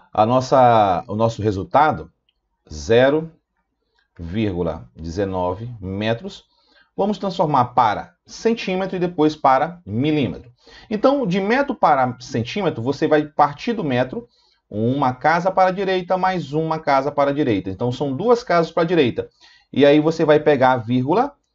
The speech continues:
que está aqui, ó, e deslocar uma, duas casas para a direita. Isso aqui, ó, vai chegar,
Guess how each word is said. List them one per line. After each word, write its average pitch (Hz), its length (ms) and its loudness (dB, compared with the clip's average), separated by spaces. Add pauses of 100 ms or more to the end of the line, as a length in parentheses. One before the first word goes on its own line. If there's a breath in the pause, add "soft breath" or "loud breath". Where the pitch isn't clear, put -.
(100)
que 107 80 -6
está 123 280 0
aqui, 214 320 -2
ó, 110 220 2
e 95 60 -12
deslocar 107 600 0
uma, 208 600 -4
duas 160 640 -2
casas 156 400 0
para 135 420 2
a - 160 -4 (380)
direita. 151 580 2 (220 soft breath)
Isso 156 260 0
aqui, 214 300 0
ó, 185 80 2
vai - 160 2
chegar, 147 480 0